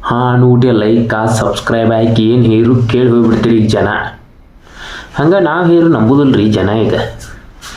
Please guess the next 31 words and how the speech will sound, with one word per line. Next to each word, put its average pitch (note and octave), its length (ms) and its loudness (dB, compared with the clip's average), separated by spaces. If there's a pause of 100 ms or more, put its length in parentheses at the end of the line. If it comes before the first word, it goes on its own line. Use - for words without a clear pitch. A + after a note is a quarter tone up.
(640)
ಅದಕ್ಕೆ A2 200 -2
ಹೇಳೋದು, A#2 520 0
ದುಡ್ದು D3+ 240 2
ತಿನ್ನಂಗೆ C#3+ 400 0
ಇಲ್ಲಿ C3 140 2
ಬೆಲೆ A2 220 2
ಇಲ್ಲ A#2 140 2
ಅಂತಾರಲ್ಲ, A2 360 0
ಅದು G2+ 220 -2
ಖರೆ A#2+ 160 -2
ಐತಿ. - 280 -2 (1500)
ಖರೆ C3+ 220 0
ಐತಿಲ್ಲ, B2+ 240 2
ಮತ್ತೆ A#2 400 0
ಖರೆ A#2 200 0
ಐತಿ A2 140 0
ನಾ A2+ 60 0
ಹೇಳಿದ್ದ G#2 280 0 (920)
ತಪ್ಪಿಲ್ಲ. A2+ 440 0
ಇದು - 260 -4
ದುಡ್ದು A2+ 220 0
ತಿನ್ನಂಗ A#2+ 440 0 (280)
ಬೆಲೆ A#2 200 0
ಇಲ್ಲ. A#2 160 0 (300)
ಇದು A2+ 220 0
ಹಳಿ A#2+ 320 0
ಕಾಲದಾಗಿನ A#2 460 2
ಹಿರಿಯರು A2+ 360 2
ಹೇಳ್ಕೊಂತ G#2+ 420 0
ಬಂದಿದ್ದ G#2 320 2
ಮಾತು. - 440 -4